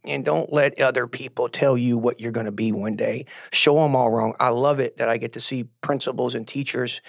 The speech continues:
and they look at me and still scratch their heads like, "Ah," it's am-, and I look at it, it's amazing, isn't it? It's amazing what s-, a human being, that God's created our mind and heart and soul to really want what you want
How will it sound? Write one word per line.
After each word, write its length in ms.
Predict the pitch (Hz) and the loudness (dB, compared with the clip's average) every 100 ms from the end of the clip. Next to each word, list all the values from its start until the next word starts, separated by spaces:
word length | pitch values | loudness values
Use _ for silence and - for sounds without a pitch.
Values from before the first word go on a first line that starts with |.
| - - - | -20 -20 -6
and 140 | - 127 | 0 2
they 100 | 123 | 4
look 220 | 139 - | 2 2
at 80 | - | 2
me 100 | 123 | 0
and 100 | 110 | 0
still 220 | - 127 | 0 0
scratch 360 | - 123 117 - | 2 2 2 2
their 100 | 120 | 2
heads 180 | 117 | 2
like, 240 | 110 104 - | 0 -2 -6
"Ah," 160 | - - - _ _ _ _ | -10 -10 -16 _ _ _ _
it's 100 | - | -8
am-, 160 | 113 104 - | -8 -8 -6
and 100 | 110 | -2
I 100 | 117 | 0
look 180 | 120 113 | -2 -4
at 60 | 107 | -8
it, 160 | - | -12
it's 140 | - - | -10 -8
amazing, 480 | 104 104 120 117 98 | -2 -2 -2 -6 -12
isn't 260 | - - | -14 -18
it? 60 | - _ _ _ _ _ | -20 _ _ _ _ _
It's 100 | - | 0
amazing 540 | 139 131 139 139 143 123 | 4 6 4 4 2 2
what 220 | 117 - | 0 0
s-, 160 | - - - | -2 -2 2
a 80 | 120 | 2
human 480 | 120 139 151 156 123 | 4 4 4 2 0
being, 460 | 131 113 101 107 - - - - _ | 2 2 0 -4 -10 -20 -20 -20 _
that 180 | 117 110 | -4 2
God's 340 | 127 139 139 | 4 4 2
created 380 | - 143 131 120 | 0 2 2 2
our 140 | 113 | 2
mind 360 | 113 113 120 117 | 2 0 0 0
and 100 | 110 | -2
heart 260 | - 110 107 | -2 -2 -4
and 100 | 113 | -6
soul 520 | - 131 120 113 107 | -4 -2 2 2 0
to 160 | - | -4
really 260 | 110 123 127 | -2 0 0
want 280 | 107 107 107 | 0 -4 -4
what 160 | 110 - | -6 -6
you 140 | 107 | -6
want 320 | 101 120 139 | -2 0 0